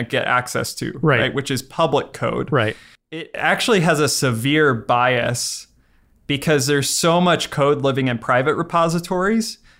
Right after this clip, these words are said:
Speaker 1: because companies still u-, primarily use private repositories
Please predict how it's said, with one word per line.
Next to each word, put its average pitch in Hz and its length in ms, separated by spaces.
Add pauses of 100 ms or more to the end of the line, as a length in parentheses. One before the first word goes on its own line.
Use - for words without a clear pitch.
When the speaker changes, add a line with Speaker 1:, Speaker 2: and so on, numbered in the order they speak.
(140)
Speaker 1:
because 143 580
companies 156 580
still 135 640
u-, - 240 (240)
primarily 151 640
use 131 460
private 131 500
repositories 135 1000